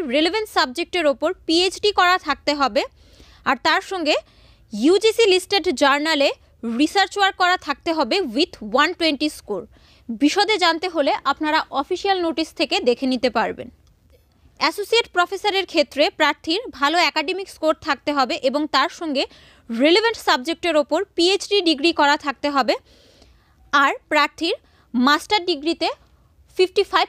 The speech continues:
পার্সেন্ট মার্কস থাকতে হবে। অ্যাসিস্ট্যান্ট প্রফেসর পদের জন্য প্রার্থীর কনসার্ন সাবজেক্টে ফিফটি ফাইভ পার্সেন্ট মার্কস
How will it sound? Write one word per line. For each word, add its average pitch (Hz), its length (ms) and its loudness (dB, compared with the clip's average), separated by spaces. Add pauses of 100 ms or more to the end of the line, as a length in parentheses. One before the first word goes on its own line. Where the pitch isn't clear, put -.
(100)
পার্সেন্ট 403 320 -2 (100)
মার্কস 311 240 -2 (140)
থাকতে 262 340 -6
হবে। 208 220 -8 (920)
অ্যাসিস্ট্যান্ট 415 580 -2
প্রফেসর 381 380 0 (100)
পদের 285 360 2
জন্য 269 160 0 (200)
প্রার্থীর 311 420 0 (140)
কনসার্ন 349 400 0 (100)
সাবজেক্টে 285 540 0 (720)
ফিফটি 370 400 2
ফাইভ 359 160 2 (100)
পার্সেন্ট 427 400 -2
মার্কস 302 240 0